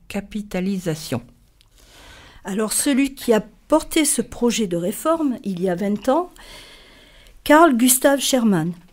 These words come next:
Speaker 2: ancien responsable de la sécurité sociale et ex-membre du gouvernement suédois. Il admet aujourd'hui que cette réforme est imparfaite.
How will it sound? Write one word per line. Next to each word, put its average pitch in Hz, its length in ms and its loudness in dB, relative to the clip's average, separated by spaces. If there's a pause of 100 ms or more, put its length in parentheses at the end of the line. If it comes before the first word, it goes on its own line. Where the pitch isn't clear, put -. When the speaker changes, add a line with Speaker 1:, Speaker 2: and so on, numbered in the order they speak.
(160)
Speaker 2:
ancien 302 420 6
responsable 247 760 -2
de 160 100 -2
la 156 100 0
sécurité 269 640 -4
sociale 254 640 -2 (100)
et 220 140 -2 (120)
ex-membre 226 1000 0
du 196 120 -8
gouvernement 240 560 2
suédois. 170 560 -4 (1300)
Il 214 140 0
admet 285 300 6
aujourd'hui 285 500 4
que 302 80 -4
cette 240 220 0
réforme 285 420 2
est 240 160 0
imparfaite. 202 680 -4